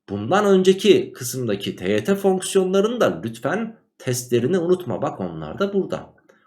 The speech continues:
Bu testleri de unutmuyorsun. Son testte, üçüncü testte on bir soru var. Ondan önceki testte on iki ve ondan önceki testte de on iki tane soru var. Yani yolun biraz uzun. Bence hemen videoyu kapatır kapatmaz başlarsan anca yetiştirirsin. Tamam.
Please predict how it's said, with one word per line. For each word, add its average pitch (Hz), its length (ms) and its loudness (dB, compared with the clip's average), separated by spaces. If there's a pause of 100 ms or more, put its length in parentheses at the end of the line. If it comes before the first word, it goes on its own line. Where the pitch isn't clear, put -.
(120)
Bu 226 100 -2
testleri 131 480 2
de 95 40 -2
unutmuyorsun. 170 760 -4 (500)
Son 202 300 2
testte, 143 320 -2
üçüncü 151 400 -4
testte 131 320 -4
on 123 300 -4
bir 170 80 0
soru 170 300 -4
var. 170 360 -4
Ondan 139 300 -2
önceki 143 280 -4
testte - 280 -6
on 131 180 -2
iki 160 360 -4
ve 92 80 -2
ondan 113 340 -4
önceki 151 260 -4
testte 160 280 0
de 180 60 2
on 143 80 2
iki - 160 -6
tane 98 220 -4
soru 85 240 -8
var. 98 260 -4 (280)
Yani 196 240 6
yolun 202 300 6
biraz 208 260 4
uzun. 196 400 2 (180)
Bence 190 280 6
hemen 196 300 4
videoyu 180 300 4
kapatır 180 480 2
kapatmaz 147 600 -2
başlarsan 214 600 2
anca 175 280 2
yetiştirirsin. 104 840 0 (300)
Tamam. 175 480 0